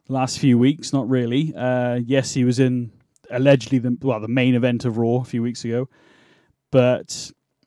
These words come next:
it didn't happen 'cause Brock attacked Cody. So that's what we're gonna move on forward. So let's just quickly go through Raw. Um, Trish explained her attack on Becky Lynch. Uh, Stratus accused Lynch of taking too much credit for the women's revolution. Um,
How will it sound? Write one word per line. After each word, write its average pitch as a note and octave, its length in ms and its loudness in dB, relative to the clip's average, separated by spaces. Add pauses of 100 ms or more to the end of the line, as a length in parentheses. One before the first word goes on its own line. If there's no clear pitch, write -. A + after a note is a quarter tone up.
it C3 80 -4
didn't C#3 200 0
happen C#3 340 4
'cause B2+ 140 4
Brock C3 260 2
attacked C3 280 -4
Cody. D3 300 4
So B2+ 140 -8
that's B2 180 -4
what B2 80 -4
we're B2 80 -4
gonna A#2+ 140 -4
move A#2+ 180 -4
on B2 100 -4
forward. B2+ 300 -4
So C3+ 80 -4
let's D3+ 200 0
just E3+ 140 -6
quickly D#3+ 260 0
go D3+ 120 4
through C3+ 240 0
Raw. C#3 280 2 (520)
Um, B2+ 600 -4 (840)
Trish - 380 2
explained C3+ 440 0
her C3 60 4
attack B2+ 320 0
on B2+ 60 0
Becky B2+ 240 -2
Lynch. C3+ 460 -2
Uh, B2 200 -4
Stratus A#2+ 400 -4
accused B2 320 -2
Lynch B2+ 180 -2
of A#2 80 -14
taking A#2+ 220 -6
too C3 120 -4
much A#2+ 140 -4
credit B2 220 0
for - 80 -16
the A#2+ 60 -2
women's B2 440 -2 (360)
revolution. C#3 800 -2 (100)
Um, A#2 420 -6